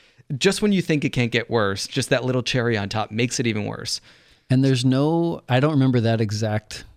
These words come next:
Speaker 2: scene about the music, but I, I know, I feel like there's a lot of attempt to make it feel, it, there's a lot of realism to the shooting. Uh,
Speaker 1: Yeah.
Speaker 2: m-, meaning the, the camera work, I mean,
Speaker 1: Yeah,
Speaker 2: because
Speaker 1: yeah. He doesn't play it up. He does, he doesn't
Speaker 2: There's no
Speaker 1: make it
Speaker 2: close-ups.
Speaker 1: hyper dramatic, no
Speaker 2: There's no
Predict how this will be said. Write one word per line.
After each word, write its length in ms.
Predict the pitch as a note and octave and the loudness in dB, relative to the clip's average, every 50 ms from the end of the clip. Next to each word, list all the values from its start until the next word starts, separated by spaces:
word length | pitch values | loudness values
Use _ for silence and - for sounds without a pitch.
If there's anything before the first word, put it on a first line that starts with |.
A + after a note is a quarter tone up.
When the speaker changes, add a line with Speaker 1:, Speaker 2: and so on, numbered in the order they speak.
| _ - | _ -8
Speaker 2:
scene 420 | - - - A#2+ A#2 A2+ A2 A2 | -6 -4 -2 0 0 0 0 0
about 300 | A2+ G#2 A2 G#2+ G2+ - | 0 -2 -2 -2 -2 -4
the 80 | - A2 | -4 -4
music, 640 | G2+ G2+ G#2 G#2 A2 A2 B2 C#3+ D3 - - - - _ _ _ _ _ _ _ _ _ _ _ _ _ _ - | -2 0 0 0 0 0 0 0 -2 -2 -10 -20 -20 _ _ _ _ _ _ _ _ _ _ _ _ _ _ -2
but 340 | A#2+ A#2 A2 A2 - - _ _ _ - | 0 2 2 0 -2 -6 _ _ _ -4
I, 280 | A2+ A2 A2 A2 A2 A2 - | -2 -2 0 0 -2 -2 -2
I 120 | - A2+ A2+ | -2 0 0
know, 280 | A2+ A#2 A#2+ B2 B2 - | 2 2 2 0 0 -2
I 100 | - A#2 | -2 -2
feel 240 | - - - D3 D3 | -2 0 0 0 2
like 220 | D3 C3+ B2 - - | 2 2 2 2 0
there's 200 | B2+ A#2+ A2+ A#2 | 0 0 2 2
a 60 | A#2+ | 2
lot 160 | A2+ A2+ A#2 | 2 2 2
of 80 | A#2 G#2+ | 2 0
attempt 460 | G#2+ G2+ - - A2+ A2 A2 G#2+ - - | -2 -2 -2 -2 -2 0 -2 -2 -6 -6
to 180 | - A2+ A2 G#2+ | -4 -2 -2 0
make 400 | G#2+ G#2 G#2+ G#2+ G#2+ G#2 - - | 0 0 0 0 -2 -4 -4 -4
it 240 | G#2+ G2+ - - _ _ _ _ _ _ - | -4 -4 -4 -8 _ _ _ _ _ _ -20
feel, 720 | - - - - - A#2 A2+ A2 A2 G#2+ G#2+ G#2 G#2 G#2 F#2+ F2+ - - _ _ - | -20 -20 -12 -6 -2 -2 0 0 0 0 -2 -2 -2 -4 -4 -6 -12 -18 _ _ -8
it, 120 | A#2+ A2 | -6 -2
there's 200 | - B2 A#2 G#2+ | -2 0 0 2
a 40 | B2+ | 2
lot 140 | C3+ B2+ A2+ | 2 0 0
of 80 | G2+ | 0
realism 600 | G#2+ A#2+ A#2+ A2+ A2+ A2 G#2 G2+ G#2 G2 G2 G2+ | 0 0 2 2 2 0 0 0 -2 -2 -2 -4
to 320 | - - - - A2+ G#2+ G#2 | -4 -6 -4 -2 -2 0 0
the 100 | G2+ G#2 | -2 -2
shooting. 480 | - - - C#3 B2 G#2+ G2 F#2+ F#2+ - - - - _ _ - - A2 | -2 0 0 0 0 0 -2 -4 -6 -10 -14 -20 -20 _ _ -8 -4 -2
Uh, 40 | A2 | 0
Speaker 1:
Yeah. 240 | A2 B2 C#3+ - - | 0 0 0 0 2
Speaker 2:
m-, 40 | - | 2
meaning 260 | D3+ D3 D3 C#3 B2+ | 4 4 4 4 2
the, 140 | A2 A#2 A2 | 2 0 -2
the 120 | G#2+ A2+ A#2 | -2 -2 -4
camera 340 | - - D3 C#3+ C3+ A#2+ G#2+ | -2 -2 0 0 0 0 0
work, 180 | G#2 G2+ - G#2+ | -2 -2 -4 -4
I 60 | G2+ | -2
mean, 200 | G#2 G#2 G2+ G2+ | -2 -2 0 0
Speaker 1:
Yeah, 200 | C3 A#2+ B2 A#2 | 0 2 2 2
Speaker 2:
because 260 | B2+ B2+ A#2+ - - | 2 2 2 0 -4
Speaker 1:
yeah. 120 | - - _ _ _ - | -8 -14 _ _ _ -4
He 80 | - C#3 | -2 0
doesn't 360 | A#2+ D#3+ D#3 D#3 G#3+ G3+ - | 2 2 2 0 0 -4 -4
play 180 | - E3 D#3 C#3+ | -2 0 0 2
it 80 | B2+ | 2
up. 200 | B2+ G#2+ G#2 - | 0 -2 -2 -2
He 100 | A2+ A#2 | -4 -2
does, 180 | A2 A#2+ A#2+ - | -2 -2 -2 -2
he 100 | B2+ B2 | -2 -2
doesn't 160 | A#2+ C#3 C3 | 0 2 2
Speaker 2:
There's 140 | D3 C#3 C#3 | 2 4 4
no 120 | E3 E3+ | 4 2
Speaker 1:
make 120 | D#3+ - D3 | 2 2 0
it 60 | - | 2
Speaker 2:
close-ups. 280 | F3 F3 F#3 - C#3+ | 2 2 4 4 2
Speaker 1:
hyper 160 | D3 A#2 G2+ C#3+ | 2 2 2 2
dramatic, 560 | C3 - C#3+ B2+ A#2 A2+ A2+ A2 A2 A2 - | 2 0 0 2 2 0 2 0 0 -2 -2
no 100 | C3 A2+ | 0 2
Speaker 2:
There's 180 | C3 B2 - | 4 4 4
no 100 | C#3+ D3 | 4 4